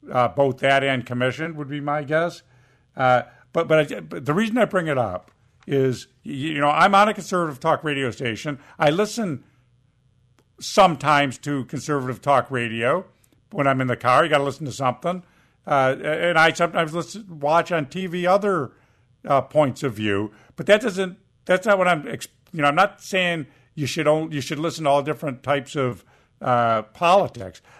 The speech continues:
I'm saying politics aren't investing, right? Politics aren't investing.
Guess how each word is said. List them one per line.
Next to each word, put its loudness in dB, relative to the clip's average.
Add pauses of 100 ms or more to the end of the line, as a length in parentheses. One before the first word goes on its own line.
I'm 4
saying -2
politics 0
aren't 0
investing, -6 (340)
right? -2
Politics 2
aren't -2
investing. -8